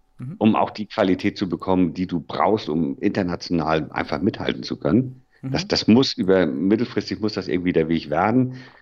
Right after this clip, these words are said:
Speaker 2: Kurzfristig werden wir das aufgrund der ganzen Strukturen, die wir haben innerhalb des D F Bs und der Länder nicht hinbekommen.
Speaker 1: Ja.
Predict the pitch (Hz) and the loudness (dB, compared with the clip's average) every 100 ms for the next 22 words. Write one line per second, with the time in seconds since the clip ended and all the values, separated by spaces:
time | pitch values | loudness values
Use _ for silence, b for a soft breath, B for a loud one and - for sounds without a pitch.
0 | B - 127 127 - - 107 90 90 92 | B 2 2 2 -6 -4 -4 0 0 0
1 | 92 87 87 87 - 69 - 85 92 87 | 0 0 -2 -4 -4 -4 -2 2 4 4
2 | 82 82 82 76 64 65 87 - 87 78 | 2 4 4 4 2 -2 -4 0 0 2
3 | 65 52 64 76 87 82 78 - 120 120 | 0 -4 -6 -6 -8 -10 -6 2 4 6
4 | 98 92 85 87 104 73 92 92 87 82 | 4 2 0 0 2 2 2 0 -2 0
5 | 82 78 - - 113 123 - b b b | 2 2 2 2 4 2 -4 b b b
6 | 85 76 80 95 80 76 80 - 73 73 | 0 2 4 4 2 2 -2 -2 -4 -4
7 | - 62 _ _ _ _ _ _ _ _ | -6 -16 _ _ _ _ _ _ _ _
8 | - 117 | -16 -16